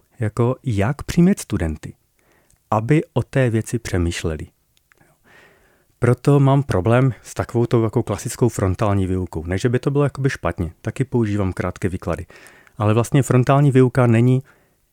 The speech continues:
dobrý nástroj pro to, abych já přiměl žáky o něčem přemýšlet. Takže vlastně, když já je přiměju, aby o něčem přemýšleli, aby nad tím, eh, aby na tom pracovali, aby se třeba dohadovali, aby jim něco nebylo jasné, hledali další možnosti,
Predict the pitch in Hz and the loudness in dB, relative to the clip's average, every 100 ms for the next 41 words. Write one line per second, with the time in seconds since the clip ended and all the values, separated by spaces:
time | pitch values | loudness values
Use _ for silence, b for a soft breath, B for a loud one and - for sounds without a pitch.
0 | _ 120 113 113 131 131 131 - 147 151 | _ 0 2 6 6 4 2 0 0 2
1 | - 104 90 95 - 120 127 - 135 135 | 2 2 0 -4 -2 0 0 2 0 0
2 | - - 87 98 123 131 98 92 104 - | -4 -2 0 2 2 0 0 -2 -2 -2
3 | 113 104 - 113 - 98 92 92 - 73 | 0 0 0 0 0 0 -2 -4 -8 -12
4 | _ _ b b b b b - 90 101 | _ _ b b b b b -6 -2 -2
5 | 110 - 135 127 131 147 151 - - 135 | -2 0 0 0 0 0 -2 -4 0 2
6 | 131 143 - 107 156 143 131 - 117 - | 2 0 -4 -2 0 0 0 0 -2 2
7 | 131 156 101 82 - b b b b - | 0 0 -2 -6 -10 b b b b -8
8 | 104 113 104 104 92 - _ _ _ 113 | -2 -2 0 0 -2 -4 _ _ _ -4
9 | 95 104 92 104 92 92 85 - - - | -4 -4 -4 -4 -4 -4 -4 -6 -6 0
10 | 147 123 101 98 101 87 95 98 - 92 | 2 2 0 -2 -4 -6 -6 -6 -6 -4
11 | 92 131 120 143 127 107 92 90 _ - | -2 -2 -2 -2 -2 -2 -4 -6 _ -10
12 | 101 101 98 113 104 98 95 127 - 110 | -6 -4 -4 -4 -4 -2 -4 -4 -2 -2
13 | 87 104 117 107 95 104 - 160 120 110 | -2 -2 -2 -2 -2 -4 0 0 0 -2
14 | 98 - | -4 -6